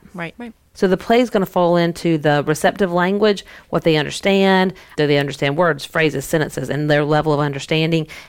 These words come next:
Speaker 2: And then that's also gonna be just, are they recognizing their name? Are they not? So that I'm looking at receptive skills in,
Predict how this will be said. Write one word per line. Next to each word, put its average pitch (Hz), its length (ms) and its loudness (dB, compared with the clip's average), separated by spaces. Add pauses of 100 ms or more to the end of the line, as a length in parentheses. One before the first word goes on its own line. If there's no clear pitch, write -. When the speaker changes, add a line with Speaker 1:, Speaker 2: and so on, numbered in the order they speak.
(120)
Speaker 2:
And 165 200 2
then 185 400 4
that's 160 160 0
also 190 280 0
gonna 165 260 0
be 156 500 0
just, 160 320 -6
are 160 120 -2
they 156 100 2
recognizing 151 420 -2
their 135 140 -4
name? 185 320 0
Are 151 60 -2
they 143 120 0
not? 160 400 0
So 165 120 2
that 156 300 0
I'm 160 140 -2
looking 175 200 0
at 156 60 -2
receptive 180 440 -2
skills 190 320 0
in, 185 220 -2